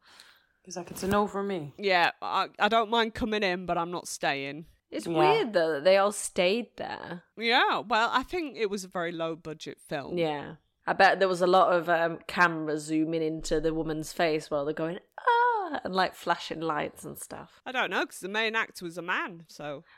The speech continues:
Speaker 3: Oh, maybe we should watch it.
Speaker 2: Well, there's so many films we need to watch.
Speaker 3: Exactly.
Speaker 2: So guests are said to get very emotional, nauseous, or even faint during the tours.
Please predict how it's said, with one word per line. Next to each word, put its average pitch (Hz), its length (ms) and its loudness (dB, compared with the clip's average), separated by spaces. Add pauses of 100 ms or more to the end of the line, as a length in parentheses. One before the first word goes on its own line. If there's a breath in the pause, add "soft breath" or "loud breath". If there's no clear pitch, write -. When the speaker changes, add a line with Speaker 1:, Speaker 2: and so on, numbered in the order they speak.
(100 soft breath)
Speaker 3:
Oh, 320 340 -8 (160)
maybe 220 260 2
we 359 100 4
should - 200 -4
watch - 300 -2
it. - 280 -12 (1040)
Speaker 2:
Well, 311 240 4
there's 285 140 -10
so 269 200 -2
many 185 200 -4
films 160 360 -8
we 156 60 -10
need 156 200 -10
to 165 100 -14
watch. 156 200 -6
Speaker 3:
Exactly. 151 460 -8 (200)
Speaker 2:
So 240 220 -2 (500)
guests - 480 -2
are 415 140 -2
said 185 320 -2
to 190 100 -14
get 180 220 -6
very 185 260 0
emotional, 196 920 -4
nauseous, 220 840 -2
or 202 160 0
even 220 260 -2
faint 254 600 -2
during 170 300 -6
the 170 100 -6
tours. 156 580 -6